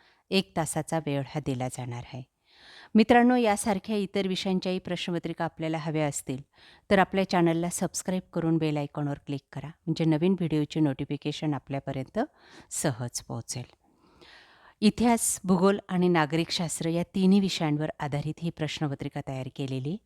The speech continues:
जानेवारी महिन्यामध्ये होणाऱ्या द्वितीय घटक चाचणीसाठी ही प्रश्नपत्रिका नक्कीच उपयोगी ठरणारी आहे. नुकताच झालेला हा पेपर आहे आणि त्याची प्रश्नपत्रिका आपल्यापर्यंत पोहोचवत आहेत. आपल्याला हा व्हिडिओ उपयोगी ठरणार आहे,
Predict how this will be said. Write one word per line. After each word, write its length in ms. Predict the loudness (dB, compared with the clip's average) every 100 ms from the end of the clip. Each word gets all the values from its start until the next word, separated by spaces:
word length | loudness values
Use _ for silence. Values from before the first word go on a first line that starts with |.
| _ _ _ _ 2
जानेवारी 400 | 4 6 2 0
महिन्यामध्ये 500 | 2 2 2 0 -2
होणाऱ्या 440 | -2 -2 -2 -6 -12 _ _ _ _ _ _ _ _ _ _ _ _ _ _ _ _ _ _ _ _ _ _ _ _ _ 2
द्वितीय 340 | 4 6 4
घटक 240 | 4 0 0
चाचणीसाठी 800 | 0 0 0 0 0 -2 -6 -10 -12 _ _ _ _ _ _ _
ही 80 | 0
प्रश्नपत्रिका 760 | 0 0 2 0 0 -2 0 0
नक्कीच 380 | 0 -2 -2 0
उपयोगी 320 | 0 0 -2
ठरणारी 500 | -2 -2 0 -2 -4
आहे. 100 | -6 -2
नुकताच 420 | -2 -2 0 0 0
झालेला 300 | 0 0 0
हा 100 | -2
पेपर 280 | -2 -2 -2 -2
आहे 140 | -2 -2
आणि 200 | 0 0
त्याची 220 | -2 -4
प्रश्नपत्रिका 680 | -6 -6 -4 -6 -6 -8 -8
आपल्यापर्यंत 600 | -10 -8 -6 -6 -6 -4 -4 -6 _ -20 _
पोहोचवत 440 | -6 -4 -6 -8 -8
आहेत. 260 | -12 -12 -16 _ -20 -20 -20 -2
आपल्याला 340 | 0 2 2
हा 120 | 2 0
व्हिडिओ 280 | 2 2
उपयोगी 340 | 0 0 0 0
ठरणार 420 | -2 0 2 2
आहे, 220 | -2 -4